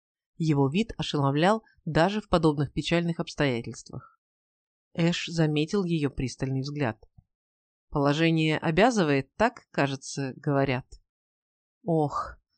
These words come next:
равно как обуславливает направление, которое могла принять их встреча. Сначала формальное послание, потом торжественный и чопорный вид.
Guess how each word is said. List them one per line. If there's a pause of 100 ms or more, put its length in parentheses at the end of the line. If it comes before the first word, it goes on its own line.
(140)
равно
как
обуславливает
направление,
которое
могла
принять
их
встреча. (360)
Сначала
формальное
послание, (320)
потом
торжественный
и
чопорный
вид.